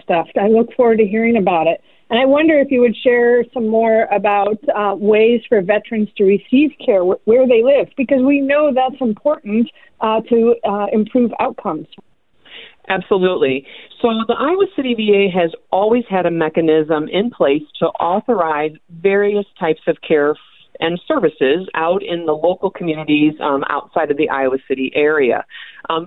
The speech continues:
Speaker 2: for veterans that qualify. So keep in mind that V A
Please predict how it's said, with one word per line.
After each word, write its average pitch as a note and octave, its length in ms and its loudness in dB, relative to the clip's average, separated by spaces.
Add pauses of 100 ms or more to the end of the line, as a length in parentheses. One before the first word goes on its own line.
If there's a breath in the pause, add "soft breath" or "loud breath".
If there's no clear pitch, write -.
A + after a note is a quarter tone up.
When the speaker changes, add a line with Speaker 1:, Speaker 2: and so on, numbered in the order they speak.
Speaker 2:
for F4 160 -2
veterans F3 400 -4
that E3 200 -2
qualify. C#3+ 680 -4 (140)
So F#3 300 0 (320 soft breath)
keep D#4+ 160 -2
in E4+ 100 0
mind G3 280 0
that E3+ 260 -2
V F3+ 240 0
A E3 300 0